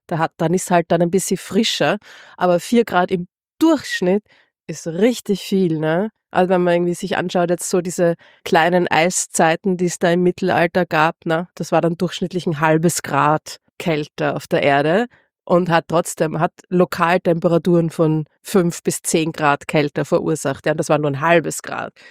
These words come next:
ungefähr, ja. Also vier Grad im Durchschnitt ist richtig, richtig viel. Und wenn, wenn's dann auch nicht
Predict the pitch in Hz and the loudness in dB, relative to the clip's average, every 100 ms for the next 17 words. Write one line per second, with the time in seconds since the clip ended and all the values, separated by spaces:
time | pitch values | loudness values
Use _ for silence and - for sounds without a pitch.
0 | - - 202 165 147 139 131 151 185 _ | -10 2 2 2 -2 -2 -2 -4 -6 _
1 | - 160 170 165 247 277 269 202 208 202 | -4 0 0 0 2 2 2 2 2 0
2 | - - 185 226 220 - 160 151 - 147 | -4 -12 -4 -2 -2 -4 -6 -6 -10 -12
3 | - - 175 185 - 165 175 156 160 - | -12 -10 -2 -2 -4 -10 -8 -10 -12 -14
4 | 160 151 147 _ - 220 254 254 254 247 | -10 -10 -12 _ 0 2 2 2 -2 0
5 | 269 247 262 247 | 0 2 0 -4